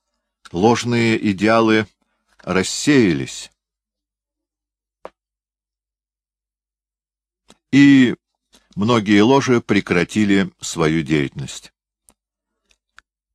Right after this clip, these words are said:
Тем сильнее пробудилось стремление вернуться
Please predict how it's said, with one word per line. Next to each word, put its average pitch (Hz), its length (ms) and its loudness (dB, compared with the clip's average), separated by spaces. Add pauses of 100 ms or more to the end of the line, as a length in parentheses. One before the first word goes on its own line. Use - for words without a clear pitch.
(220)
Тем 180 200 0
сильнее 160 540 2
пробудилось 98 640 0
стремление 101 840 0
вернуться 92 800 -2